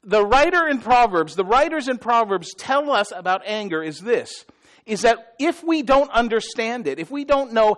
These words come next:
how it affects us and how it affects other people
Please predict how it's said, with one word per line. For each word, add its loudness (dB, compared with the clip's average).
how 2
it -4
affects -4
us -2
and 2
how 2
it -2
affects -4
other 2
people -10